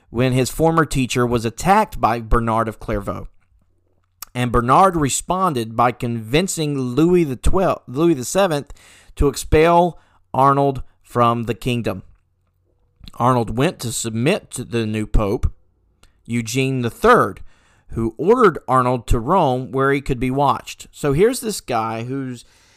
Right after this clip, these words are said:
who's got on the outs with the po-, with the bishops. And one of the most, uh,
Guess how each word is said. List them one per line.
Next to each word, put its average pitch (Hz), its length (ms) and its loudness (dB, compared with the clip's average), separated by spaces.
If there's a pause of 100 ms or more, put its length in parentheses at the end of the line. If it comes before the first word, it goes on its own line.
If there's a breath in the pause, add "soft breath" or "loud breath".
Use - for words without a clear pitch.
(200 soft breath)
who's 147 420 -8 (480)
got 165 320 2
on 151 180 4
the 131 240 -6
outs 143 480 2
with 143 320 -2
the 123 80 -10
po-, - 300 -8
with 127 180 -6
the 131 80 -8
bishops. - 580 -6 (380)
And 135 320 -4
one 185 140 0
of 180 140 -4
the 156 80 -4
most, 143 440 -6 (140)
uh, 110 520 -2